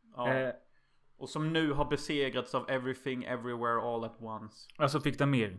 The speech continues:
Speaker 1: Den har tydligen fått mer Oscars än Return of the King. Och jag, jag vet inte hur.
Speaker 2: Nej. Eh, bästa regi, Peter Jackson.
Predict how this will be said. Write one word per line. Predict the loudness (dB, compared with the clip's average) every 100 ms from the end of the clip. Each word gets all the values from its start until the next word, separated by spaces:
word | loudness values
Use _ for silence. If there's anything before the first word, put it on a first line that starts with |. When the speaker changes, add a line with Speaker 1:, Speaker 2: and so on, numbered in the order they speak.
| -14 _ _ _ _ _ _
Speaker 1:
Den | -4 0
har | 2 2
tydligen | 0 -2 -2 -4
fått | -6 -4
mer | -2
Oscars | -2 -4 -10 -8
än | -10
Return | -8 -8 -8
of | -10
the | -12
King. | -12 -10
Och | -4 -2
jag, | 0
jag | 0
vet | -2
inte | -2 -2 4 6
hur. | 4 0 -4 -6 -14 _ _ _ _ _ _ _ _ -20 -14
Speaker 2:
Nej. | -2 0 0 -6 _ -20 -20 _ 0
Eh, | 4 4 2 -2
bästa | -2 4 4 4 4
regi, | 4 4 6 6 4 -2 -10 -12 0
Peter | 2 2 4
Jackson. | 4 2 -2 0 0 -4